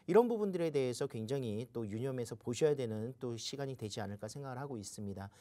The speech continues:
인수위가 진행이 되면서 실질적으로 이제 오월 달부터 시작이 될 텐데,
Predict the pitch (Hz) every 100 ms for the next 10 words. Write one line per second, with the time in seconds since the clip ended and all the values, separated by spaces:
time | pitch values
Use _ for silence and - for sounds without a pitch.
0 | - - - 143 147 165 160 151 131 139
1 | 127 110 131 156 135 117 120 180 180 175
2 | 165 160 120 139 110 127 135 135 - 131
3 | - 170 160 117 113 104 156